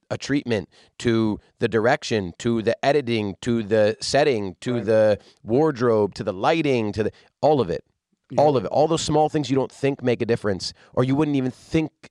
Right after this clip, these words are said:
Speaker 1: to think of
Speaker 2: Right.
Speaker 1: if you had never worked in media, right? Um,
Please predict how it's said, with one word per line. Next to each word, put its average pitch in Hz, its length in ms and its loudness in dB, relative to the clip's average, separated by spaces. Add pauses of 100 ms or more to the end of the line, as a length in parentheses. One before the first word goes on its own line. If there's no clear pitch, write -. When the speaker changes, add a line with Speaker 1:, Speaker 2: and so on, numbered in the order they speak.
(120)
Speaker 1:
to 123 160 -2
think 175 280 -2
of - 440 -6
Speaker 2:
Right. 117 160 -12 (180)
Speaker 1:
if - 160 -4
you 131 80 4
had 120 100 2
never 117 240 2
worked 113 280 2
in 104 100 0
media, 95 400 -2 (320)
right? 117 260 2
Um, 98 520 0